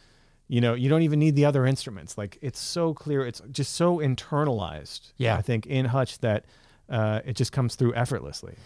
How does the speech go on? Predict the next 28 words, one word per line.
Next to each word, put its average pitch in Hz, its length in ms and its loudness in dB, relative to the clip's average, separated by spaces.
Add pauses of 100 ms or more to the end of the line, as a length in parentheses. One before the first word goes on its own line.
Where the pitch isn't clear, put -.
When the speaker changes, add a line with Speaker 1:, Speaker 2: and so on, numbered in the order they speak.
(220)
Speaker 2:
And 147 120 4
there's, 170 180 4
like, 165 160 4
a 160 80 0
connection. 135 1040 -2 (360)
He's 175 180 2
so 196 140 6
connected 147 560 4
with 127 180 0
the 131 80 -2
form 135 520 0
that 113 380 0
it 123 120 0
extends 127 640 -2
even 127 360 -2
in 117 200 -4
playing 117 260 -4
solo 120 400 -2
drums 120 600 -4 (420)
to 131 140 2
being 127 200 2
connected 120 640 -2
with 113 460 -4 (280)
the 120 100 -2
bass, 107 540 -4 (100)
Speaker 1:
Mm. 117 180 -6 (480)
Speaker 2:
the 117 840 -2
piano, 120 640 -2